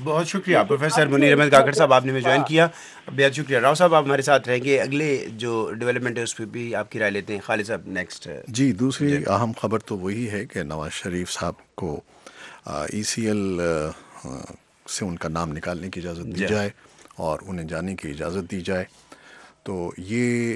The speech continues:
Speaker 3: آ، بھی ایک development ہے اور اس بارے میں اجلاس بھی ہو رہا ہے ذیلی
Speaker 1: جی۔
Speaker 3: کمیٹیوں کا، اور، آ، ہم، آ،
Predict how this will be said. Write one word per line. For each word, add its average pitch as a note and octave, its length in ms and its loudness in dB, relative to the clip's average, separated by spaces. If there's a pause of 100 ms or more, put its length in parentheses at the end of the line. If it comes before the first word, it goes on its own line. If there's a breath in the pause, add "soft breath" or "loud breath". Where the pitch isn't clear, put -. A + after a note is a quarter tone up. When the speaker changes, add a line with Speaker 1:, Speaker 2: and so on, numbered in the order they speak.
Speaker 3:
آ، F2 40 -6 (580)
بھی B2+ 300 -4
ایک G#2 280 -6
development G#2 640 -6
ہے D#3 140 -2
اور E2+ 600 -4 (200)
اس F2+ 180 -10
بارے F#2 180 -4
میں F2+ 240 -4 (220)
اجلاس F2+ 440 -8
بھی G2+ 100 -6
ہو F#2+ 120 -4
رہا F#2 300 -4
ہے F2+ 60 -6
ذیلی E2+ 180 -4
Speaker 1:
جی۔ F#2 100 -4
Speaker 3:
کمیٹیوں F2 460 -6
کا، E2 160 -4 (880 soft breath)
اور، E2+ 280 -4 (440)
آ، - 20 -20 (800)
ہم، G#2 280 -4
آ، F#2 400 -6